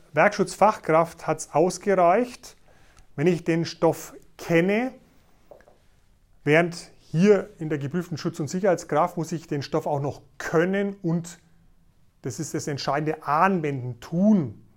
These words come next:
Ja, wie ich's gerade gesagt habe, es nützt mir nichts, wenn ich die Notwehr auswendig weiß, aber jetzt kommt ein Fall und ich kann die Notwehr auf den Fall nicht anwenden. Ist das jetzt in dem Fall Notwehr oder ist es nicht?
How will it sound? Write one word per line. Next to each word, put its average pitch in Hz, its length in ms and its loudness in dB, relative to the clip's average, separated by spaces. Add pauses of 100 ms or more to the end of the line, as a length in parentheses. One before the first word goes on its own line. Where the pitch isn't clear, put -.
(680)
Ja, 156 200 0
wie 170 80 2
ich's 196 140 -4
gerade 175 240 4
gesagt 165 480 2
habe, 123 260 -4
es - 140 -10
nützt 170 220 -4
mir 156 60 2
nichts, 208 220 2
wenn 170 120 2
ich 170 160 0
die 160 200 -6 (120)
Notwehr 156 500 2
auswendig 151 540 0
weiß, 165 460 0 (600)
aber 151 140 2
jetzt 165 140 0
kommt 175 240 -2
ein 160 120 0
Fall 175 380 4
und 196 80 0
ich 165 100 -4
kann 160 220 -2
die 160 80 0
Notwehr 180 380 4
auf 156 100 -2
den 170 140 -2
Fall 165 240 -2
nicht 175 220 -4
anwenden. 143 800 -2
Ist 170 160 -6
das 190 140 -2
jetzt 196 180 -4
in 190 60 -4
dem 190 140 -2
Fall 180 240 0
Notwehr 180 320 2
oder 165 80 0
ist 139 100 -2
es 139 160 -6
nicht? - 380 -2